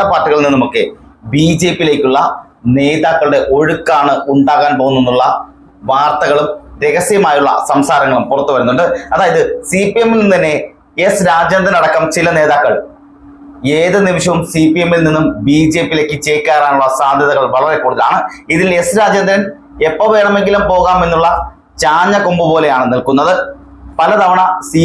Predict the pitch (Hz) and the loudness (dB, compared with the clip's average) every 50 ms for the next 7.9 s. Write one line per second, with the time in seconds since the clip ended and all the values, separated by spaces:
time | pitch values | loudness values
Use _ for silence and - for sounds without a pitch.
0 | 160 - 185 180 180 175 170 165 - 190 165 160 151 143 147 156 143 - - - | 2 0 0 0 2 2 2 0 0 0 0 0 0 0 0 0 -2 -4 -8 -16
1 | - _ - - - 147 143 139 139 160 165 - - 196 175 165 151 - 156 156 | -20 _ -20 -12 -6 -2 0 0 2 2 0 0 0 0 0 0 0 0 0 0
2 | 151 156 170 165 - - - - 143 151 165 156 156 156 143 139 139 143 127 113 | 0 0 -2 -2 -4 -8 -6 -2 0 0 0 0 0 0 0 2 2 0 0 0
3 | 113 110 104 107 - - - - - - - 143 143 151 160 - 156 180 196 190 | 0 0 -2 -2 -4 -8 -14 -20 -20 -14 -8 -4 -2 0 0 0 0 0 0 0
4 | 196 202 196 196 196 208 196 - - - - - - - - - 156 170 185 185 | 0 0 0 0 0 0 -2 -4 -6 -10 -12 -14 -12 -8 -4 -2 0 0 0 0
5 | 208 214 214 208 208 208 196 180 170 165 160 160 160 160 - - 160 151 165 165 | 0 0 2 2 2 2 2 2 2 2 0 0 0 -2 -2 -2 -2 -2 -2 0
6 | 165 165 156 156 156 160 143 - - 185 165 143 147 - - - 131 123 127 139 | 0 0 0 0 0 0 0 0 0 0 0 0 0 -2 -2 -2 0 0 2 2
7 | 151 165 175 175 175 175 175 190 180 180 190 196 196 190 185 170 170 175 | 2 2 2 2 0 0 0 0 0 0 0 0 0 0 0 0 0 0